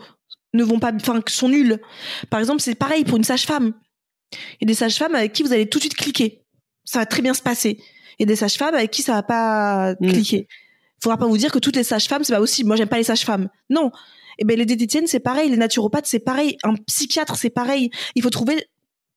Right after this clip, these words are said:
Speaker 1: le professionnel qui vous convient. Mais c'est comme dire, comme on dit dans le, l'épisode sur la beauté, là, euh, intérieure, extérieure,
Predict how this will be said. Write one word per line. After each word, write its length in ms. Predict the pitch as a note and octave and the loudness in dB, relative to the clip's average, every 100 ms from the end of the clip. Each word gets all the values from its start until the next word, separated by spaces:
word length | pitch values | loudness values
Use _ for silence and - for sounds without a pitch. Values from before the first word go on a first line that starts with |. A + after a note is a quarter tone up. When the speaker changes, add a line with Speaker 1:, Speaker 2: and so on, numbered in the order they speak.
| _ _ | _ _
Speaker 1:
le 160 | - C4+ | 0 0
professionnel 440 | C#4+ C4+ B3 C#4 D#4 | 0 0 0 0 0
qui 140 | C#4 | -2
vous 140 | A3 | 0
convient. 460 | G#3+ C4+ C4 C4+ C4+ - _ _ _ _ _ _ _ - - - - | 0 0 2 0 -4 -10 _ _ _ _ _ _ _ -20 -18 -8 -2
Mais 120 | A#3+ | 0
c'est 140 | C4+ | 0
comme 200 | B3+ D#4 | 0 0
dire, 180 | C#4 D#4 | 0 -2
comme 160 | C#4+ A#3+ | 0 0
on 40 | |
dit 160 | A#3 C4+ | 0 0
dans 200 | A3+ A3+ | 0 2
le, 200 | A3 A3 | 2 2
l'épisode 500 | G#3+ A3+ A#3+ A#3+ B3+ | 2 0 -2 -2 0
sur 180 | - A3+ | -2 0
la 100 | G3 | 0
beauté, 420 | G#3 G#3+ G#3+ A#3+ | 0 -2 -2 0
là, 260 | G#3+ G3 F#3 | 0 0 0
euh, 720 | F3+ F3 E3+ E3+ D#3 C3 - | 0 0 0 -2 -4 -4 -6
intérieure, 340 | D3 G3+ A3+ A3 | -6 -2 0 0
extérieure, 520 | G#3 G#3 A3 D#4 | -2 -2 0 -2